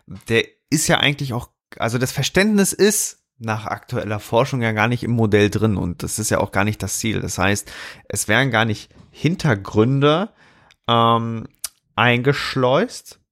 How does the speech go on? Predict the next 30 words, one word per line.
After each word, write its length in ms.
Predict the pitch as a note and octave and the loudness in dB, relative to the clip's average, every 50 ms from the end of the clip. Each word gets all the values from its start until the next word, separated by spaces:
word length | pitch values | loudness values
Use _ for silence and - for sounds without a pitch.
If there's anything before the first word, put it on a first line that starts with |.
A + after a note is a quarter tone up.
| _ _ | _ _
sondern 560 | - A#2 A#2 A#2 B2 B2+ C3 C3+ C3+ C3 A#2+ - | -2 2 2 2 4 2 2 2 2 0 -2 -2
es 200 | B2 - - - | -2 -2 0 0
werden 160 | C3 C3 A#2 | 0 0 2
einfach 340 | - A#2+ C3 - A2+ G#2+ - | 0 0 0 0 -2 -4 -4
Textschnipsel 880 | - - D3 C#3 - - - - - G#2 G2 E2+ - - - F#2 F2 | -4 -6 -4 -4 -4 -6 -6 -4 -2 -2 -2 -2 -2 -2 -2 -2 -2
drauf 260 | - - F2+ F2 - | 0 -2 -2 -2 -2
trainiert 560 | - - - F#2+ E2+ F2+ G#2+ C#3 G#3 - - _ - - | -4 -6 -4 -4 -2 0 0 -2 -2 -4 -8 _ -20 -6
und 680 | - - G2+ G2+ G2+ G#2 G#2 G#2+ A2+ - - - - - | 0 2 4 4 6 4 4 0 -2 -4 -8 -8 -4 0
dann 300 | G2 A2+ B2 C3 C3 C3 | 0 2 2 0 -2 -2
versucht 360 | - A#2+ A2 A#2 C3 - - | -2 -2 -2 -2 -2 0 0
das 120 | B2 A2+ | 0 0
System 420 | A2 G#2+ - - - A2 A#2 A#2+ A2 | -2 -4 -4 -2 0 0 0 0 0
eben 220 | G#2+ G#2+ G#2 G#2 | -2 -2 -2 0
daraus 260 | F#2 G2 G2+ A2 A2 | 0 0 2 0 -2
die 100 | - - | -4 -6
Schlüsse 300 | - - A2+ A2+ - G2 | -4 -4 -2 -2 -2 -4
zu 160 | E2 - - | -8 -8 -8
ziehen. 240 | - - - F#2+ F#2 | -6 -4 -2 -2 -2
Und 140 | F2+ F2 - | -2 -2 0
das 160 | B2+ C#3+ D3 | 0 0 0
ist 120 | C#3+ C3+ A#2+ | 0 2 4
eben 240 | A2+ A#2 B2+ B2 | 4 4 4 4
auch 220 | - - B2+ B2 - - - - - - - - | 4 4 2 2 0 -8 -14 -14 -14 -16 -14 -2
das, 260 | - B2 B2 B2 - - | 0 0 0 0 0 0
was, 300 | A2 A2+ - - - - - - - - - - _ _ _ _ - - | 0 0 0 -6 -10 -14 -20 -20 -20 -20 -20 -20 _ _ _ _ -6 -2
ähm, 440 | A2+ G#2+ G2+ G2 F#2+ - - - - - | 0 0 2 0 -2 -4 -8 -10 -14 -14
das 300 | - - - A2+ A2 - | -14 -4 -2 -2 -2 -2
System 440 | - A2 - - - - D3 D3 C#3 | -4 -6 -6 -4 0 0 2 2 2
soweit 400 | B2 B2 A2+ A2+ A2+ G#2 - _ _ - - | 2 2 2 2 2 0 -2 _ _ -12 -10
schon 420 | - - A#2 G#2+ G#2+ G#2+ G2+ - | -4 -2 -2 -2 -2 -4 -6 -8